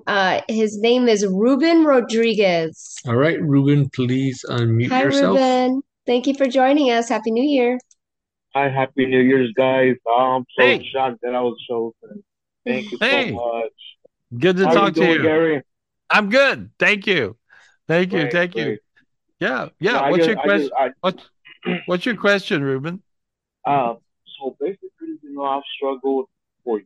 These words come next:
Speaker 3: years already with the severe mental health issues, and
Speaker 4: Okay.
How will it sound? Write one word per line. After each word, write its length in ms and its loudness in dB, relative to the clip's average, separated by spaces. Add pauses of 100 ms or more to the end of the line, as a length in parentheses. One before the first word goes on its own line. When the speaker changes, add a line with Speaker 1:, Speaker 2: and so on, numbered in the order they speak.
Speaker 3:
years 360 -6
already 520 -6
with 120 -14 (100)
the 80 -20 (720)
severe 340 -6
mental 520 -14
health 240 -2
issues, 640 -6 (600)
and 220 -2
Speaker 4:
Okay. 220 -8